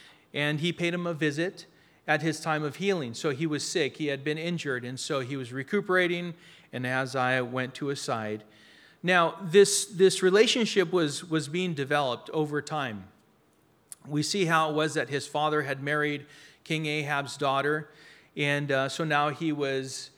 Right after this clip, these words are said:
uh, he was in that lineage of Ahab, and, uh, but we see how it was that his father and now him, they were, they were very wicked. They were very wicked, and, uh, and they, they were having this, uh, this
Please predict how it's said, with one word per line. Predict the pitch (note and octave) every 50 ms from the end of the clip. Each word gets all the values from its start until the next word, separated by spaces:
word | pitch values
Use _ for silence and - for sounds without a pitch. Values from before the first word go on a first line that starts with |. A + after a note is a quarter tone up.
| _ - - _ _ _ -
uh, | B2+ B2 B2 B2 B2
he | B2+ B2 D#3+ D#3+
was | D3+ D3 C#3+ C3 D3+ -
in | - - E3+ D#3 D#3+
that | D#3+ C#3 -
lineage | D3 D3+ D#3 D3+ D3 C#3+ C#3 C#3
of | D3+ D3 - D3 C#3 B2+ C3 -
Ahab, | - E3 E3+ D#3+ C3 C3 D3 C3+ B2+ C3 D#3 F3+ G3 - - - - _ _ _ -
and, | - C3+ C3+ C3 C3 C3 C3 C3 C3
uh, | B2 A#2+ A#2+ A#2+ A#2+ A#2 - - C#3 A#2+
but | D3+ D3+ D3
we | D3 D3 D3
see | - - - F#3+ F3
how | D3+ D3+ D3 C#3+ C#3
it | D3 D3
was | D3 D3 D3 C3 C3 C#3+
that | C3+ B2+ B2+ B2 - - - - - - - - _
his | - D3 C3+ - -
father | - F3 D#3+ D3+ D3+ D#3 E3+ F#3 G#3+ A3 - - - - _ _ _
and | C#3+ C3 C3
now | C3 C3+ C#3 C#3+ C#3+
him, | C#3 C3+ D#3+ E3 D#3+ D3+ D3 D#3 -
they | C#3 C#3 C#3
were, | C3+ C3+ C3 B2+ B2+ B2 B2 - - - _ _ _ - C#3+
they | C#3 C#3
were | C3+ C3 C3 C3+
very | - C#3+ B2+ D3+ D#3+ F3 F3 D#3+ C#3
wicked. | A2 A2 G#2+ G#2 - F#2+ - - - _ _ _ _ _ _ _
They | B2
were | B2 B2
very | A#2 C3+ C3+ C3 C3 B2
wicked, | A2+ A#2 A#2+ A#2 - G#2+ G#2+ A2+ A#2+ - _ _ _ - - _ _ _ _ _ -
and, | B2 B2 B2 B2+ A#2+
uh, | A#2+ A#2 A#2 A2+ -
and | C3+ C3+ C3+
they, | C3 B2+ B2+ B2+
they | B2 C3 C3 B2+
were | B2 B2+
having | G#2+ B2+ C#3+ C#3 C#3 C#3 B2+ A#2 A#2
this, | A2+ A2 - - - - B2
uh, | A#2 A2+ A2 G#2+ G#2+ G#2+
this | A2+ A2 - - -